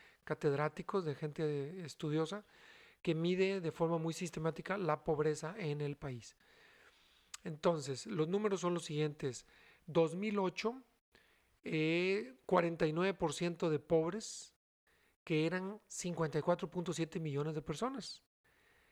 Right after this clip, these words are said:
Ahí está en la página, eh, sugiero la definición de esa línea de pobreza, que tiene que ver con la canasta básica y con nueve indicadores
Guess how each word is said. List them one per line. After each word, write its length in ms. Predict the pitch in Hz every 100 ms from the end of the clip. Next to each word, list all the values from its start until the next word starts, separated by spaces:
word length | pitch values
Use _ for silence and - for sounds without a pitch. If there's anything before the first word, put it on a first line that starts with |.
| _
Ahí 300 | - 156 208
está 300 | 226 - 202
en 100 | 208
la 120 | 190
página, 520 | - 175 190 202 262 240 208
eh, 260 | 165 151
sugiero 560 | 143 151 131 170 196 208 _ -
la 140 | 190 160
definición 560 | 160 165 156 143 175
de 80 | 175
esa 160 | 170 175
línea 400 | 156 180 180 180
de 100 | 165
pobreza, 560 | 165 156 175 170 147 - - - - -
que 100 | 165
tiene 300 | 175 165 165
que 100 | 170
ver 160 | 156
con 140 | - 151
la 100 | 139
canasta 380 | 147 139 - 139
básica 560 | 170 175 175 175 170 - - - -
y 120 | 175
con 460 | 143 160 147 143 143
nueve 380 | 147 170 180 175
indicadores 840 | 170 156 151 151 160 175 165 -